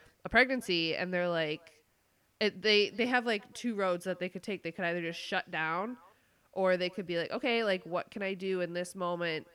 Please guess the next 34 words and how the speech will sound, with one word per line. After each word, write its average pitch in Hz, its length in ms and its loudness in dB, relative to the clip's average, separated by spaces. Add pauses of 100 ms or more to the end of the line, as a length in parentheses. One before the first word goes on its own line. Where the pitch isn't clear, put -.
(380)
um, 156 560 -8
to - 100 -10
help 175 340 -2
me 165 300 -6
further 170 420 -4
along 160 300 -6
in 160 60 -10
the 165 80 -8
future?" 156 320 -10
And 147 160 -8
then 165 100 -6
just 160 140 -12
keep - 200 -14
taking 160 340 -12
those 151 180 -10
tiny 156 300 -8
little, 156 200 -8
like, 208 120 -2
we 214 80 -6
talked 214 260 0
about 208 140 0
that 180 120 0
last 185 220 0
week 196 160 -8
with 175 120 -6
Jordan, 180 440 -4 (480)
um, 165 440 -4 (120)
when 180 200 -2
she 185 160 -6
was 180 120 -2
talking 175 260 -2
about 165 160 -4
her 226 100 0
recovery. 165 640 -2